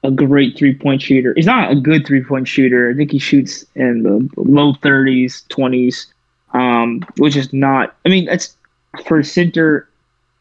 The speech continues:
I guess just in general, it's just not very good. Um, I just think that th-, I, they're gonna need a lot more outside shooting to put up with the, to deal with the Bucks, and I think the Bucks are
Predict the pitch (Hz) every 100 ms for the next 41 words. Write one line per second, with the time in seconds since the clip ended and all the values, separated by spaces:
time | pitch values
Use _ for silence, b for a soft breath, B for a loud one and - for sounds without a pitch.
0 | _ _ _ _ - 214 233 196 202 180
1 | 165 160 151 135 139 143 135 135 131 123
2 | 135 135 127 120 - 127 123 127 123 123
3 | - _ _ _ _ _ _ - 160 160
4 | 143 165 156 139 143 135 131 - - _
5 | _ _ - - - 143 143 _ 160 _
6 | _ 170 156 165 160 156 151 139 139 143
7 | 123 131 - 139 - 143 135 131 127 -
8 | - 131 127 123 123 131 - _ _ _
9 | _ _ _ - 165 143 - 139 139 139
10 | 131 123 120 147 139 165 156 147 143 139
11 | 131 131 123 - - _ _ _ _ 139
12 | 131 135 139 139 131 135 127 - 127